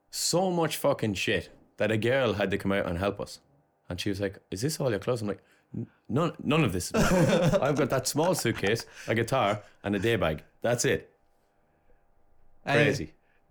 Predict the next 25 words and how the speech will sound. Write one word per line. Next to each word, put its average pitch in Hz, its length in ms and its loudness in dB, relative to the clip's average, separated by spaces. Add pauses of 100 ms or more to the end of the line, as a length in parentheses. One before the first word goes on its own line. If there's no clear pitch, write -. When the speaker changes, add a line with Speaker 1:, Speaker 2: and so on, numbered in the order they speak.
(200)
Speaker 2:
do 139 100 2
you 170 120 6
know 196 120 4
how 175 200 2
I 175 100 4
walk, 185 280 0
right? 156 280 -2 (720)
Speaker 1:
How 110 60 -4
you, 107 80 2
Speaker 2:
And 92 220 0 (140)
Speaker 1:
what? 110 360 -2 (420)
Speaker 2:
And 123 300 0
do, 135 260 2
do 131 140 2
I 139 160 4
wear 151 200 4
all 139 180 4
of 147 100 0
those? 170 260 -2 (560)
Speaker 1:
No. 139 240 -2 (280)
Speaker 2:
I 110 80 2
walk 120 360 2
barefoot, 139 460 -2 (360)
right? 147 260 -6
<laughs> - 60 -20